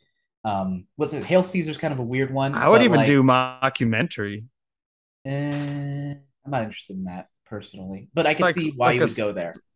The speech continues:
Speaker 2: behind the scenes person who's, like, shooting Wonder Man,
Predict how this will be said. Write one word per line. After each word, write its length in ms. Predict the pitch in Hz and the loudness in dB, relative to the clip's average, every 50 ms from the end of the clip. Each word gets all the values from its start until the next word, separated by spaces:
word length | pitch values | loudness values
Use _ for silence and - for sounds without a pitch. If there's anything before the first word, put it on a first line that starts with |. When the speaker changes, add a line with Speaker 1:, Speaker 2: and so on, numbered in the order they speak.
| - 135 143 147 | -18 -16 -8 -4
Speaker 2:
behind 400 | 165 151 143 170 170 170 165 156 | -2 0 2 2 2 2 4 2
the 60 | 151 | 2
scenes 440 | 143 - 185 175 160 156 156 156 - | 2 2 2 2 2 2 2 0 0
person 400 | - - 170 160 156 - - 165 | 2 4 4 4 4 2 0 -2
who's, 180 | 143 143 123 120 | 0 0 0 0
like, 140 | 120 117 117 | -2 -2 -2
shooting 440 | - - - 131 131 135 131 127 127 | -2 0 2 2 4 4 4 4 4
Wonder 300 | 127 127 131 127 123 123 | 4 4 4 4 4 4
Man, 580 | 127 127 123 127 123 127 123 123 123 120 - | 4 4 2 2 2 2 0 0 -2 -2 -4